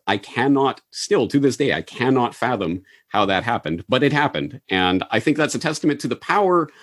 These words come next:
of the revolution that we've just experienced in the past couple of decades, and the reason they are coming to clamp down on all f-, forms of free expression online.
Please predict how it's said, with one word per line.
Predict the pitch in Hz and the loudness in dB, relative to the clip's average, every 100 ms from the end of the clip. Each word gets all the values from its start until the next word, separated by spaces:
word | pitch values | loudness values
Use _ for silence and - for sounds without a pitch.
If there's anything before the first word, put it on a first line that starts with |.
| - _ - | -20 _ -2
of | 131 127 113 | 2 2 0
the | 117 | 2
revolution | 135 160 180 208 180 | 2 4 2 2 0
that | 165 | 2
we've | 147 127 | 2 2
just | 107 151 - | 0 0 -2
experienced | 170 - 214 160 98 - | -6 -2 0 2 2 0
in | 104 | -2
the | |
past | 101 120 - | 0 -2 -2
couple | 143 135 | -2 -2
of | 127 | 0
decades, | 139 143 82 80 80 | 0 0 -2 -2 -2
and | 107 101 | 0 0
the | |
reason | 101 110 208 240 131 98 95 151 - - _ | 0 2 2 2 2 2 0 -2 -10 -20 _
they | 127 | 2
are | 127 | 2
coming | 120 - 151 147 | 2 2 4 4
to | 139 | 2
clamp | 135 123 117 - | -2 0 0 0
down | 117 90 87 - | 0 0 0 -2
on | 92 90 - | 0 -2 0
all | 98 135 | 2 4
f-, | 127 - - - | 2 -4 -16 -4
forms | 131 123 90 | 2 2 2
of | 82 | -4
free | - 87 | -4 -2
expression | 73 - 76 - - | -4 -6 -8 -6 -8
online. | - - 50 | -8 -8 -10